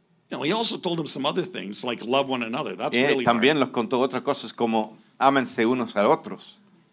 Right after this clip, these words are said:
Speaker 1: You know, in church, sometimes it's easier to heal the sick than it is to love one another.
Speaker 2: ¿Eh? A veces en iglesia es más fácil sanar a los enfermos que a-, amarse entre ustedes.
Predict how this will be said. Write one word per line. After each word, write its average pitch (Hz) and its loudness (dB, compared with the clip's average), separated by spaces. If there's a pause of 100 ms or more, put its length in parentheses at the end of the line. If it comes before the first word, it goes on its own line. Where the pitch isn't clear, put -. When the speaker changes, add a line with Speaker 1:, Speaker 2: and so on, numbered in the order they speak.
(180)
Speaker 1:
You 143 -4
know, 202 2
in 160 -2
church, 196 0
sometimes 156 -6
it's 127 -8
easier 147 -6
to - -10
heal 143 -2
the 185 -8
sick 143 -6
than 113 -12
it 117 -8
is 117 -4
to - -14
love 117 -4
one 104 -10
another. 104 -10
Speaker 2:
¿Eh? 120 6 (320)
A 120 2
veces 123 0
en 127 -2
iglesia 135 4
es 123 -2
más 123 2
fácil 135 2
sanar 127 2
a 127 2
los 117 0
enfermos 151 0
que 135 0
a-, 123 0 (200)
amarse 139 4
entre 131 -2
ustedes. 101 -2